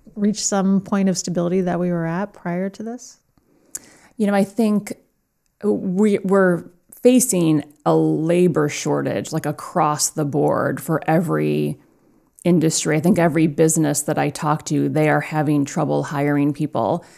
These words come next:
Speaker 2: I think that has hit the hospitality industry even harder. I, I can't really explain why that is. I think there's a whole host of reasons why. But restaurants,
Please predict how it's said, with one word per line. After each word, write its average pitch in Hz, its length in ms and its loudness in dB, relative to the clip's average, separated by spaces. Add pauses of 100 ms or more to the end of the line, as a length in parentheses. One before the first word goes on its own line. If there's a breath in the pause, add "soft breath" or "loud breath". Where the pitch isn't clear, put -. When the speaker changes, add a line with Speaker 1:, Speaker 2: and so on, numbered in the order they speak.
(360 loud breath)
Speaker 2:
I 180 80 4
think 180 440 0
that 175 480 2
has 165 260 -2
hit - 360 -2
the 156 80 -4
hospitality 156 960 -2
industry 214 520 0
even 151 260 0
harder. 170 680 0 (480 loud breath)
I, 160 80 -2 (120)
I 185 40 4
can't 202 300 0
really 190 240 2
explain 160 580 0
why 147 300 2
that 226 240 2
is. 254 260 2
I 196 40 0
think 165 120 0
there's 156 140 0
a 156 80 -2
whole 160 240 0
host 165 320 -2
of 214 140 -2
reasons 226 380 2
why. 233 440 0 (580 soft breath)
But 180 300 4
restaurants, 185 960 0